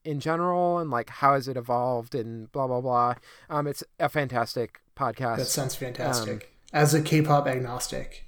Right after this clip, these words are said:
Speaker 2: I'm, I'm intrigued.
Speaker 1: <laughs> Um, also, the first one that they do is G by Girls' Generation, which in my heart, like, I may have heard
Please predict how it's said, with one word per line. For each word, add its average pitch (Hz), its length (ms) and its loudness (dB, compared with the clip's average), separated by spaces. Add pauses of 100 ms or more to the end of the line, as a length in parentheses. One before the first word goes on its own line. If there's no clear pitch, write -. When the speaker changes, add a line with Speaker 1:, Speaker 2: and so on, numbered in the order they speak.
Speaker 2:
I'm, 127 360 -4
I'm 123 240 -2
intrigued. 117 480 -10 (680)
Speaker 1:
<laughs> 156 80 -6 (960)
Um, 123 420 0 (220)
also, 196 520 8 (300)
the 175 160 8
first 190 380 4
one 190 180 4
that 180 120 0
they 170 120 2
do 139 460 2
is 131 640 0 (100)
G 156 320 0
by 143 180 4
Girls' 131 300 -2
Generation, 196 720 -2 (320)
which 160 600 4 (540)
in 185 140 2
my 208 140 10
heart, 185 340 6
like, 185 220 6
I 202 120 6
may 233 140 6
have 247 140 4
heard 160 460 4